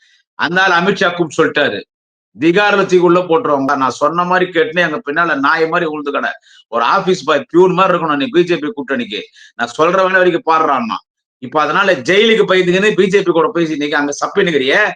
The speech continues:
நீ வந்து இன்னைக்கு என்ன ஜெயிலுக்கு போயிருப்பியா? திமுக பத்தி பேசுற. ஆனா ஒரு வருஷம் மிசால் இருந்தவர் எங்க தலைவர் தளபதி, ஐம்பத்தி ரெண்டு வருஷம் உழைச்சு இந்த நாட்டுக்கு முதலமைச்சர் வந்தாரு.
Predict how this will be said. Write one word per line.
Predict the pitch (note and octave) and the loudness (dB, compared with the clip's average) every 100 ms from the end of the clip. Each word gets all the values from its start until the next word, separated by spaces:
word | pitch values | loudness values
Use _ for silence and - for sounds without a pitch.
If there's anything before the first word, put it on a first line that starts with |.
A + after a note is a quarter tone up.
| _ _ _ _ | _ _ _ _
நீ | C#3 G#3+ A3+ | 0 2 4
வந்து | G#3+ G#3 A3 | 2 2 2
இன்னைக்கு | G#3+ F#3+ F#3+ | 0 0 0
என்ன | G#3+ | 0
ஜெயிலுக்கு | D3+ F#3 A#3+ G3 | 0 0 2 0
போயிருப்பியா? | E3 D3+ C#3+ C3+ | 0 0 0 -4
திமுக | - G3 F#3 D#3+ | -2 -4 -2 -4
பத்தி | D3+ C3 | -4 -6
பேசுற. | C#3 C3+ E3+ | -8 -2 0
ஆனா | D#3 F3 F3+ F3 _ _ - | 0 2 0 -2 _ _ -4
ஒரு | D3 | 0
வருஷம் | E3 F3 G3+ E3+ | 2 0 0 0
மிசால் | F3 A3 G#3+ | 0 2 2
இருந்தவர் | F#3+ E3+ D#3 | 2 2 2
எங்க | C3+ B2+ | 0 0
தலைவர் | C#3 D3 C#3 - | -2 0 -2 -2
தளபதி, | C3+ B2+ - | -4 -6 -10
ஐம்பத்தி | A2+ D3+ D#3+ E3 | -6 -4 -2 -2
ரெண்டு | D3+ | -2
வருஷம் | D#3 G3+ F3 | -2 0 0
உழைச்சு | E3+ F3+ F#3 | 0 0 -4
இந்த | D#3 | -2
நாட்டுக்கு | D#3 F#3 E3+ | 0 0 -4
முதலமைச்சர் | C#3+ D#3+ E3 E3 C#3+ | -4 -2 -2 -4 -8
வந்தாரு. | C3+ B2+ | -4 -6